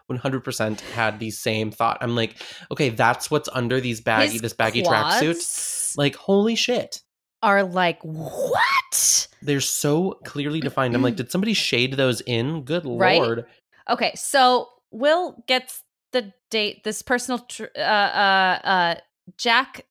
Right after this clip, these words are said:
Speaker 2: tells the woman next to him on the treadmill who yells. He's like,
Speaker 1: Mm-hmm.
Speaker 2: "Oh, I have a phrase for you. It's," and then we hear a personal trainer scream, "Stake it!"
Speaker 1: Come on, come on, stake it. Like,
Speaker 2: And he's
Speaker 1: she
Speaker 2: like,
Speaker 1: sucks.
Speaker 2: "What?"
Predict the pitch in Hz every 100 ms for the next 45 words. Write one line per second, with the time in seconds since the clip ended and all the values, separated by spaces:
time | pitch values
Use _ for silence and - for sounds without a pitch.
0 | _ - - 240 220 233 202 180 180 175
1 | 185 180 - 214 180 165 - 165 165 160
2 | 170 160 160 147 110 156 - _ - -
3 | _ - 214 190 - 453 539 - 226 233
4 | 277 - 330 370 359 - 226 202 151 139
5 | - - - 359 277 269 - - 202 185
6 | 170 170 156 147 156 - 170 - 370 247
7 | - - 170 151 185 - - - - -
8 | 466 523 539 494 233 - _ _ _ _
9 | _ _ - 202 190 110 - - 165 196
10 | 214 180 - - - 185 196 156 - _
11 | _ _ _ _ - 123 113 233 190 -
12 | - 190 214 208 185 - - -